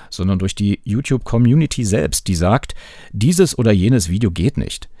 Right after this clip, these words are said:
Als Folge wird das dann vielleicht gesperrt. Die Landesmedienanstalten machen aber auch einen sehr guten Job,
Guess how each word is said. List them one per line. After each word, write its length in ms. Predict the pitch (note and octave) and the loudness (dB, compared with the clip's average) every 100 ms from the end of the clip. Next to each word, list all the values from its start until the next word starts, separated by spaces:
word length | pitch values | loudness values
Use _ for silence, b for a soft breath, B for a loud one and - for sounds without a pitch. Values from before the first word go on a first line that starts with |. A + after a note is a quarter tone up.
| B B B - | B B B -2
Als 160 | A#2+ | -2
Folge 300 | - E3 G3+ | 2 2 2
wird 160 | C3+ C#3 | 0 0
das 80 | B2+ | 0
dann 160 | A#2+ | 0
vielleicht 400 | A2+ G2 D#2+ F2+ | 0 0 0 0
gesperrt. 600 | - - - D2+ E2 - - - - B B B B | -2 -6 -2 -2 -2 -6 -14 -20 -18 B B B B
Die 120 | A2+ | 0
Landesmedienanstalten 1080 | G2+ G#2 B2+ G#2+ A#2 E3 - - A#2+ C3+ C#3+ | 4 4 4 4 4 2 0 -2 -4 -2 -2
machen 280 | C3+ C3+ C#3+ | -2 -2 0
aber 240 | A#2+ B2 | 0 2
auch 180 | G2+ - | 2 2
einen 200 | F2 E2 | 2 2
sehr 160 | D#2 | 0
guten 280 | D2 D2 - | -4 -6 -6
Job, 300 | - C#2 - | -4 -4 -6